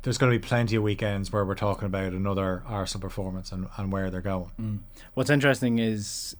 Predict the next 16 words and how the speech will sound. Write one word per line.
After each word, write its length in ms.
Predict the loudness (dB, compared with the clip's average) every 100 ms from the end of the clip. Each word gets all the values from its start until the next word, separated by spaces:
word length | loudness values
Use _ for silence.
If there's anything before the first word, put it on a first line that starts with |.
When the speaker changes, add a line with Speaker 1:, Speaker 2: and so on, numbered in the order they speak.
| -18 -12
Speaker 2:
it's 180 | -6 4
almo-, 260 | 6 6 4
it's 240 | 0 2
like 340 | 4 2 -2
Man 180 | -2 0
City, 480 | 0 0 0 -2 -4 -4
Man-, 260 | -4 -2 2
Manchester 360 | 2 2 -2
City 340 | 0 0 0 -2
light, 420 | 0 0 0 -2 -20 -20 -20 -20 -12
essentially. 520 | -4 -4 -4 -6 -8
They're, 300 | -8 -6 -6 -8 -16 -8
they've 120 | 2
got 140 | 6
all 240 | 8 8 8
the 360 | 6 6 2